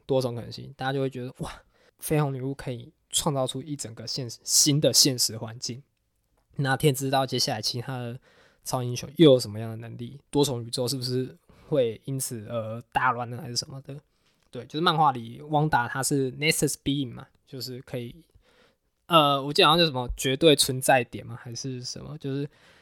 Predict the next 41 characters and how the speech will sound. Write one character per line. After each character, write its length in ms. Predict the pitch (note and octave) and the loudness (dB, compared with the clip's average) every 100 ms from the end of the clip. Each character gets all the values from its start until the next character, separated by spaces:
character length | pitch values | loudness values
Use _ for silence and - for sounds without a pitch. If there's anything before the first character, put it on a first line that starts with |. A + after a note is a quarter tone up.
| _ _ | _ _
可 140 | E3 | 0
以 40 | D#3+ | 2
影 120 | D3+ | 4
响 160 | D#3 C3+ | 4 2
到 120 | C3+ | 4
现 280 | C3+ - C3 | 6 6 4
实 240 | - A2+ | 0 -2
的 160 | - B2 | -6 -12
人， 220 | A#2+ B2+ - | -12 -14 -12
就 120 | C#3 | -10
反 160 | - C#3 | -4 0
正 60 | |
就 80 | G#3 | 0
是 60 | F3 | 0
很 160 | C3 | -2
厉 160 | C#3+ C3 | -4 -2
害、 160 | D3 | -2
很 180 | A#2+ B2 | -2 -6
屌 140 | C#3 A2+ | -4 -6
的 40 | |
角 140 | A2 | -8
色 140 | A2+ A#2+ | -12 -14
就 100 | E3 - | -14 -14
对 120 | A2 | -14
了。 120 | C#3 _ _ _ _ _ _ _ _ _ _ | -14 _ _ _ _ _ _ _ _ _ _
OK， 320 | C#3 D#3+ G3 - _ _ | -14 -6 -4 -6 _ _
反 200 | - A#2+ | -12 -10
正 80 | B2 | -8
就 220 | B2+ B2+ | -8 -8
是 60 | B2+ | -8
我 80 | |
们 200 | A2+ A#2 | -10 -10
的 60 | A2+ | -8
影 140 | C#3+ | -4
集 140 | C#3 D3+ | 0 6
排 160 | F3+ | 10
名， 180 | G#3 F3+ _ _ - - _ - | 10 8 _ _ -20 -20 _ -6
排 120 | C#3 | 0
名 80 | D#3 | 6
完 160 | C#3 | 8
了， 220 | C#3 C3+ | 8 2